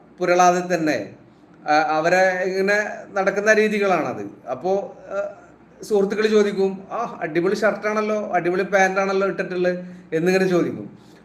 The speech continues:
അപ്പോ, "ആ, ആടാ, എൻ്റെ ജ്യേഷ്ഠൻ കൊടുത്തേച്ച്, അല്ലെങ്കിൽ അനിയൻ പോയിട്ടുണ്ടല്ലോ, അനിയനാണ്, ഇപ്പൊ അനിയനക്ക് തിരക്കടില്ല, അത്യാവശ്യം ശമ്പളം ഉണ്ട്." ഇത് എന്ത് തിരക്കടില്ല എന്നാ പറയുന്നത്? ചെന്ന് കഴിഞ്ഞിട്ട് കിട്ടുന്ന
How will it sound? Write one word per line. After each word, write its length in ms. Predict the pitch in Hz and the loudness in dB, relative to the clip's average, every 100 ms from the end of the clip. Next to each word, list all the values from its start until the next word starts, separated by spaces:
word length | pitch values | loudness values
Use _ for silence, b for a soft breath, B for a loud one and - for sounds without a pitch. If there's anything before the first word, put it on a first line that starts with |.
| 143 | -4
അപ്പോ, 220 | 147 190 | 0 2
"ആ, 440 | 202 196 214 208 202 | 2 2 -4 -4 -2
ആടാ, 280 | 202 202 185 | 2 2 2
എൻ്റെ 180 | 175 180 | 0 0
ജ്യേഷ്ഠൻ 360 | 185 170 185 | 2 0 0
കൊടുത്തേച്ച്, 440 | 180 170 170 156 131 | -4 -2 -2 -2 -4
അല്ലെങ്കിൽ 400 | 135 147 156 165 | -4 -2 0 0
അനിയൻ 520 | 165 160 160 170 170 | 0 0 -2 -4 -2
പോയിട്ടുണ്ടല്ലോ, 580 | 180 175 175 165 139 131 | -2 -2 0 2 2 0
അനിയനാണ്, 680 | 131 139 143 147 143 147 143 | -2 -6 -4 -4 -4 -6 -8
ഇപ്പൊ 200 | 135 147 | -4 -2
അനിയനക്ക് 420 | 143 143 147 151 | -2 -6 -6 -4
തിരക്കടില്ല, 400 | 151 151 139 139 | -4 -2 -4 2
അത്യാവശ്യം 640 | 143 143 147 147 139 127 135 | 0 0 -4 -4 -4 -4 -4
ശമ്പളം 180 | 131 | -4
ഉണ്ട്." 100 | 120 | -6
ഇത് 120 | 117 117 | -6 -6
എന്ത് 380 | 117 117 156 | -8 -6 -2
തിരക്കടില്ല 400 | 175 175 190 190 | 0 0 2 2
എന്നാ 160 | 196 208 | 2 2
പറയുന്നത്? 380 | 196 170 170 170 170 B B - | 2 2 0 -4 -8 B B -6
ചെന്ന് 340 | 143 160 190 | -2 0 2
കഴിഞ്ഞിട്ട് 420 | 208 208 202 208 | 4 4 2 0
കിട്ടുന്ന 680 | 196 202 202 190 196 214 214 | -2 -2 0 0 2 2 -2